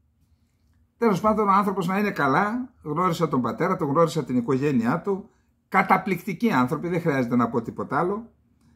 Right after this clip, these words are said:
Ο μόνος υπουργός στην Ελλάδα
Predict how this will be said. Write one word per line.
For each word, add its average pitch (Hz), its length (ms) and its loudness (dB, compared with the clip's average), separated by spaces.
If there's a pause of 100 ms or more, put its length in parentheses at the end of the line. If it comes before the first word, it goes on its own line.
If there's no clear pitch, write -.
(560)
Ο 190 160 4
μόνος 208 720 4 (180)
υπουργός 185 680 0
στην 175 240 -4
Ελλάδα 180 580 0